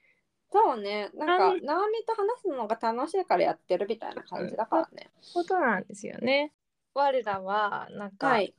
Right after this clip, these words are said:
Speaker 2: 特にテーマとか決めてないけど、うちらが話したいことを話して、あの、<laughs> ただ、ただの雑談を、なぜか全世界に公開してるっていうことを、が、あの、レトロさんにはちょっと伝わってくれてて、なんか、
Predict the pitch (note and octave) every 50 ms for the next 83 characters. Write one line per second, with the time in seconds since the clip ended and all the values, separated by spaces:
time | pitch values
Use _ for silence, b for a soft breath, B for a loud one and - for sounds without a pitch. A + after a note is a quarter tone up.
0 | _ - D#4+ - - A#3+ G#3+ A3 A3 - E4+ D#4+ D#4 C#4+ A#3+ A3 G#3 F#3+ G3 F#3+
1 | G3 A3+ A3 A#3 A#3 - C#4 C#4 C#4+ C#4 B3 A3+ A3+ G3 G3 A3+ A#3 A3 G#3 G#3+
2 | G#3+ C4 C4+ A#3+ G#3+ A3+ G#3+ G#3+ A3+ - B3+ - A#3 A3 F#3+ F3 F#3+ F#3 F#3 F#3
3 | - - - - A#3+ A3+ G#3+ E3+ - - _ _ _ _ _ _ _ _ _ _
4 | - - E3+ G3 F#3 F#3 - A#3+ - - - - - D4 C#4+ - - _ _ _
5 | - C4+ C4 A3+ A3+ G#3 G3 G3 G3 C#4+ D4+ D#4 D#4 C#4 B3+ G#3 - G3+ G#3 G3+
6 | G3+ G3 G3+ G3 F#3 F#3 F#3+ F#3 F3+ - - _ _ _ _ _ _ _ _ -
7 | A#3 A#3 A#3 G#3 A3 A3 - E4 E4+ E4+ D#4+ - _ _ _ _ _ _ _ _
8 | _ - A3+ G#3+ G#3 G3+ G#3 - G3 F#3 F3+ F3+ - F#3+ F#3+ - F#3 F#3+ F#3+ -
9 | A3+ A#3 D#4+ F#4+ F#4+ _ _ - G3 G3 G3 F#3+ F#3 - _ - - A3 A3 -
10 | A3+ A3+ C#4+ D#4+ C#4+ - - E4+ E4+ D4 A3+ - - b b b b b b b
11 | b _ - G#3 G3+ G3 F#3+ F#3 F#3+ G3 G3 A3+ G3 G3+ - A3+ G#3 G#3 A3 G3+
12 | F#3+ F#3+ F#3+ G3 G3 G3 G3 G3 A3 G#3+ - F3+ - - - A#3 G#3+ G#3 G#3 G#3
13 | G#3 _ _ - G#3+ G#3 - A3 G#3 G#3 G#3+ G#3+ G3+ - - C4+ B3+ G#3+ F3+ -
14 | - _ b b b b b b b _ _ _ _ _ - G#3+ G#3+ G3+ G3+ G3
15 | F#3 F3 F3 -